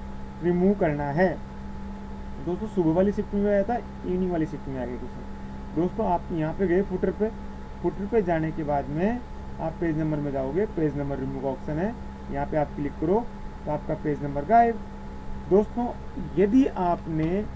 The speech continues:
इसको हटाने की कोशिश ऐसे करोगे, आप यहाँ जाओगे, साहब मैं remove कर देता हूँ, back space कर देता हूँ,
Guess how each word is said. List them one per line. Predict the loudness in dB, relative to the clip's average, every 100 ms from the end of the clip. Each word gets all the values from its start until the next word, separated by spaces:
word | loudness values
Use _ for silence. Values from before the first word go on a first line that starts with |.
| -8 -8 -8 -6 -4
इसको | -4 -2 2 4 4 2 -2 -8 -8 -8
हटाने | 2 4 4
की | 0
कोशिश | 2 2 2 -4 -2
ऐसे | 2 4
करोगे, | 4 2 2 2
आप | 2 2 -2 -10 -8 -2
यहाँ | 2 4
जाओगे, | 4 4 4 2 0 -4 -10 -4
साहब | 0 0
मैं | 0 -2
remove | 0 -2 0
कर | -2
देता | -2 -4
हूँ, | -2 0
back | -2
space | -2 -4 -4
कर | -4
देता | -4 -2
हूँ, | -2 -4